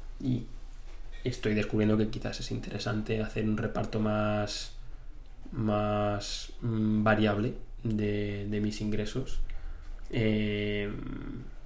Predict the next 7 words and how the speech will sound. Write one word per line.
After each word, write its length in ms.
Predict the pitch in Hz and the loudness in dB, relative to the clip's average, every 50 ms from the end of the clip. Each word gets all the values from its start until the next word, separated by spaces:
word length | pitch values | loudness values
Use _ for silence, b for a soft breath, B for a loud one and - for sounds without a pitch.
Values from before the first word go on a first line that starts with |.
| - - - - - - - - - - - - - - - - - - - - - - - - - - - - - | -10 -10 -10 -10 -10 -10 -10 -8 -8 -8 -8 -8 -8 -8 -10 -10 -10 -10 -10 -10 -10 -10 -10 -10 -8 -8 -8 -6 0
conociendo 480 | - 117 113 107 107 - 110 110 110 107 | 2 4 4 4 4 4 4 4 4 4
también 280 | - 107 107 107 107 | 2 2 2 2 2
el 100 | 107 104 | 4 4
mundo 280 | 104 110 110 107 107 104 | 4 4 6 6 4 4
de 80 | 104 101 | 2 2
la 60 | 101 | 0
inversión 600 | 101 101 101 101 - - 120 117 123 123 127 | 0 0 -2 -2 0 0 2 2 2 2 2